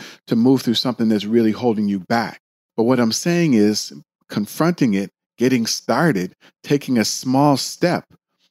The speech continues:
can be a really big step for you. So that's just some of the tips that I wanted to leave you today and how you move through fear. Wow, this was a really big episode.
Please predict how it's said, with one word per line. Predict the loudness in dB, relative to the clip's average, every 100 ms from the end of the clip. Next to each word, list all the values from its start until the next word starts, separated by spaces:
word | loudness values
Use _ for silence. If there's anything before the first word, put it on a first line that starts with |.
| _
can | -2 2
be | 4
a | 4
really | 4 4 4 2
big | 2 2 2
step | -2 -6 -8
for | -10
you. | -10 -10 -16 _ _ _ _ _ -14
So | -2
that's | -2 0
just | -2 0
some | 0
of | 2
the | 2
tips | 0 -2 0
that | 2
I | 2
wanted | 4 4 2
to | 2
leave | 4 6 4
you | 4
today | 0 0 2 4 2 0 -14 -20 -20 -18 -12
and | -8
how | 0 2
you | 4 4
move | 4 2
through | 0 -2 -2
fear. | -2 2 4 4 0 _ _ _ _ _ -6
Wow, | 0 2 2
this | 2 0
was | 0
a | 0
really | 0 2 4 4
big | 4 2 2
episode. | 2 0 -4 0 2 2 2